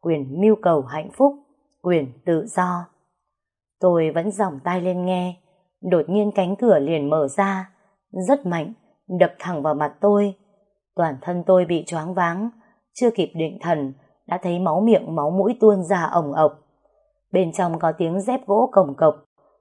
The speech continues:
Cậu ba chạy ra bên ngoài hốt hoảng hỏi, "Này cô, cô có sao không? Tôi, tôi không cố ý."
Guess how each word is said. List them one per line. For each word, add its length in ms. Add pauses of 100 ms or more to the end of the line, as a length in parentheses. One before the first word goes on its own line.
(120)
Cậu 220
ba 220
chạy 220
ra 160
bên 220
ngoài 280
hốt 260
hoảng 220
hỏi, 340 (640)
"Này 240
cô, 260 (280)
cô 140
có 180
sao 140
không? 280 (400)
Tôi, 500
tôi 100
không 220
cố 160
ý." 480